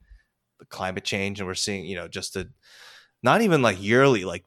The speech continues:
bi-yearly wildfires, um,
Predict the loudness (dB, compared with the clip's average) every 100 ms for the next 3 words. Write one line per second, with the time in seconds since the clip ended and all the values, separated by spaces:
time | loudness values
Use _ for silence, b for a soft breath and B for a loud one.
0 | _ 2 4 6 6 4 4 4 2 2
1 | 4 6 4 4 4 6 4 2 0 -4
2 | -8 -8 -6 -4 -6 -8 -14